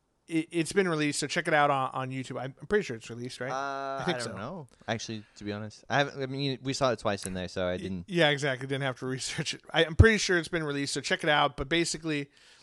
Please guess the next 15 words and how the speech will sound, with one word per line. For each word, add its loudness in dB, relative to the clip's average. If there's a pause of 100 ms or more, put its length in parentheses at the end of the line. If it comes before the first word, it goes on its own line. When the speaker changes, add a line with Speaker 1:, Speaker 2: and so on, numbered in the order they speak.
Speaker 1:
long 4
story 2
short, 0
uh, -2 (300)
Seven 4
of 2
Nine 2
from -2
Voyager, -2
uh, -2
Jerry 0
Ryan -2
is -8
coming -4
back, 0